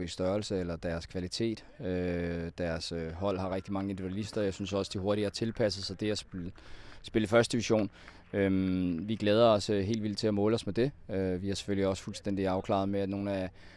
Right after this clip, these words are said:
nogle af de blunder, nogle af de fejl, nogle af de, øh, kan man sige, sjuske ting, som vi undervejs i, i, i trods alt fine, øh, første otte runder alligevel har lavet, de bliver straffet sindssygt hårdt mod, øh, mod et så kompetitivt og, øh, og kompetent et hold, som det, vi skal spille mod i morgen.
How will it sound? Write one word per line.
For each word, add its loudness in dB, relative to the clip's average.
nogle 0
af -2
de -4
blunder, 4
nogle 2
af 0
de -6
fejl, 4
nogle -2
af -6
de, -2
øh, 2
kan -2
man -6
sige, -4
sjuske -2
ting, -2
som -4
vi -2
undervejs 0
i, -2
i, -4
i -6
trods 0
alt 2
fine, 0
øh, 2
første 0
otte 0
runder 0
alligevel 0
har 0
lavet, 2
de -6
bliver 0
straffet 4
sindssygt -4
hårdt -2
mod, 0
øh, -2
mod -2
et -4
så -6
kompetitivt -2
og, 0
øh, -2
og -8
kompetent -6
et -8
hold, -4
som -8
det, -6
vi -8
skal -12
spille -6
mod -4
i -4
morgen. -6